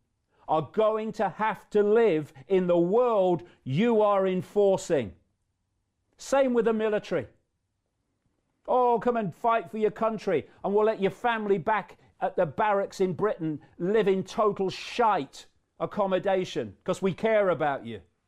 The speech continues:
You're enforcing laws not to protect the public,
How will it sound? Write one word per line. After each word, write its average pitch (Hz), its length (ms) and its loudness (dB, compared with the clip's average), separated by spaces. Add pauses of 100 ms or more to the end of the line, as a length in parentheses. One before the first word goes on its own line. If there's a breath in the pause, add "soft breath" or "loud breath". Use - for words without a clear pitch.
(880)
You're 226 240 4
enforcing 202 1160 0 (160 soft breath)
laws 196 920 2 (640)
not 226 440 0
to 247 140 2
protect 190 500 -2
the 147 80 -4
public, 123 640 -6